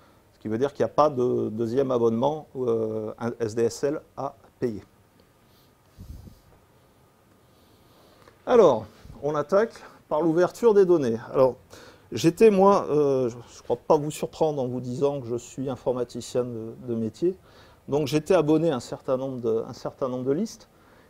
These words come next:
et je vois, euh, en avril deux mille onze passer, revenir ce terme qui revenait assez souvent, open data. Donc ça, je commence à creuser, je commence à m'intéresser pour voir, et je me, je vois le portail de Rennes, je vois le,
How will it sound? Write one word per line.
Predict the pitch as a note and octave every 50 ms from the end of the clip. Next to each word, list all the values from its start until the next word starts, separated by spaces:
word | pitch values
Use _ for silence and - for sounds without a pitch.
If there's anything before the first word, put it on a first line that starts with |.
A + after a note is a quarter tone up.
| _ _ -
et | C#3 D#3 C#3+
je | - D3+
vois, | D3+ C#3+ C#3+ D3+ E3+ G#3+ A#3 A#3 G3+ - -
euh, | C#3 D3 D3 C#3+ C#3+ C#3 C3
en | B2+ - - C#3 C#3 D3+
avril | D3+ C#3 F3 F#3 E3+
deux | D#3+
mille | D3 C#3 C#3+ C#3
onze | C#3+ E3 F#3 -
passer, | - - D3+ C3 - - E3 E3
revenir | D3 A#2 G#2 G2+ - D3+ D3 E3 G3 G#3+ G3+
ce | - - C#3
terme | A#2 - D3 D#3+ F#3 F#3+
qui | - - B2+
revenait | G#2+ A#2 C3+ D3 D#3
assez | D#3 - - C#3+
souvent, | - - C3 A#2 A#2 A#2 D#3 - _ -
open | C3 A#2 - D3 C3 B2
data. | A#2+ A#2 - F#2+ - - _ _ _ _ _ _ _ _ _ - - - _ _
Donc | A#2+ A#2 - -
ça, | - - A2 A2+ - B2
je | A#2+ -
commence | B2 A#2+ - C3 B2+ D3 D#3+ - -
à | C3
creuser, | - - - A#2+ G#2+ A2 B2 C#3 F3 F#3+
je | C#3+ C3
commence | A2+ - B2+ A#2+ C3 C3+ B2 - -
à | A#2
m'intéresser | A#2+ B2+ B2 A2 C3 B2 B2 B2 A#2 - - E3 E3
pour | E3 - A#2+
voir, | G#2 G#2+ A#2+ C3 D3 F#3 A3 - - _ _ - - - - - _ _
et | D3 D#3+
je | E3+ D#3 F3+
me, | F3 D#3+ F3 E3+ D#3+ D#3 C#3+ C#3 C3+ C3 B2 A#2+ A#2 A#2 A2 G#2+ - - - - - - - - - - - - - - -
je | G#2 - A2
vois | G#2+ A#2 C#3
le | C3 B2+
portail | - C3+ - - D3+ C#3+
de | C#3 C#3+
Rennes, | B2+ C3+ E3+ G#3+ G3
je | -
vois | - B2 C3 C3
le, | B2 A#2 A2+ -